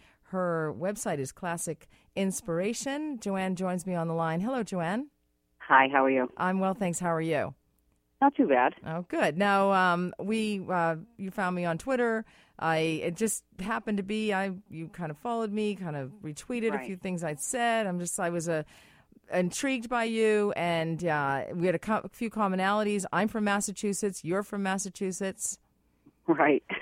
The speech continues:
Speaker 1: And, um, I used to have that accent. You still have that accent. You, if you want me to talk like that, I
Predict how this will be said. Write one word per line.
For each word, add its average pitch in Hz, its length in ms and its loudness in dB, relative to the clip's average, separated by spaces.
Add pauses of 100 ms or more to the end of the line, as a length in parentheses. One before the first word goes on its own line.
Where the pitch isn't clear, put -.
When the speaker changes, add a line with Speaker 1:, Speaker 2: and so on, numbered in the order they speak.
Speaker 1:
And, 180 440 2
um, 160 420 2
I 165 140 2
used 196 280 -2
to 208 80 -2
have 190 160 0
that 185 140 0
accent. 185 480 -2
You 180 140 -4
still - 240 -2
have 196 220 -2
that 185 160 0
accent. 180 420 0
You, 170 120 0
if 165 140 -4
you 180 80 2
want 202 240 6
me 202 80 2
to 170 100 4
talk 190 300 2
like 147 200 -2
that, 135 180 2
I 127 140 -2